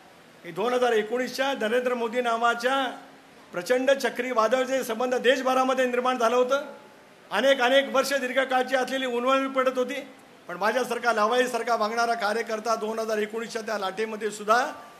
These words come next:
लोकसभेवरती राष्ट्रवादी काँग्रेस पक्षाच्या चिन्हावरती निवडून जाऊ शकला, त्याचा सुद्धा आज एक अभिमानपूर्वक उल्लेख या निमित्ताने मी करू इच्छितो.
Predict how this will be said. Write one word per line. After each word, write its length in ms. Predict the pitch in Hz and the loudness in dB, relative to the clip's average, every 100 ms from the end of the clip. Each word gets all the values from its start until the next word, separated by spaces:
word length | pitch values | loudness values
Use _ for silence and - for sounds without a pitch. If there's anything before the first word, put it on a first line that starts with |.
| - - | -20 -12
लोकसभेवरती 800 | 160 233 233 226 233 226 220 220 | 0 0 2 0 2 0 0 0
राष्ट्रवादी 460 | 196 220 226 226 233 | 0 0 -2 -4 -4
काँग्रेस 320 | 220 226 220 | -4 -4 -4
पक्षाच्या 460 | 220 214 220 220 | -6 -6 -8 -8
चिन्हावरती 440 | 214 220 226 220 220 | -6 -2 -2 -4 -6
निवडून 260 | 208 214 | -6 -6
जाऊ 180 | 214 214 214 | -4 -4 -4
शकला, 420 | 202 214 240 285 - - - - | -4 2 2 2 -6 -16 -16 -2
त्याचा 280 | 185 190 220 | 0 2 0
सुद्धा 260 | 208 220 214 | 0 0 2
आज 220 | 226 220 | 2 2
एक 160 | 214 220 | 0 0
अभिमानपूर्वक 760 | 185 214 220 220 208 220 214 | -2 -2 0 -2 0 0 0
उल्लेख 260 | 190 202 247 | -2 4 4
या 80 | 214 | 4
निमित्ताने 320 | 208 208 196 | 0 -4 -6
मी 140 | 196 | -6
करू 140 | 180 160 | -10 -12
इच्छितो. 280 | 139 - | -14 -20